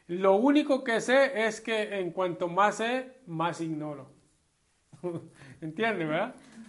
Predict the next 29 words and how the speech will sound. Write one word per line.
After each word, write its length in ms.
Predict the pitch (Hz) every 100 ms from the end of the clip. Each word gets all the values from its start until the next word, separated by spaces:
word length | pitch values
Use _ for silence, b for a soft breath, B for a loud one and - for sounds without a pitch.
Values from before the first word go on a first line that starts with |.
| B
Lo 160 | - 175
único 280 | 214 240 233
que, 220 | 240 208
es 80 | 180
que 120 | 254
uno 240 | 233 285
entre 240 | 277 - 202
más 260 | 196 233
va 140 | 247 269
conociendo, 840 | 302 302 285 277 277 285 320 320 B B B
uno 240 | 202 262
entre 280 | 269 262 208
más 260 | 190 220 277
va 120 | 294
conociendo, 800 | 294 285 277 269 262 262 302 302 B B
más 500 | 180 180 208 285 294
tiene 300 | 269 269 277
que 80 | 269
darse 380 | 233 254 262 262
cuenta 400 | 262 269 277 -
cuánto 380 | 240 240 220 202
le 120 | 190
falta 380 | 190 190 180 165
para 180 | 165
formarse. 600 | 151 151 156 220 247 208 214 - B B B
Una 300 | 214 285 302
conciencia 680 | 294 269 - 285 285 233 165 143 151
bien 360 | 277 320 320
formada 680 | 311 285 277 311 320 311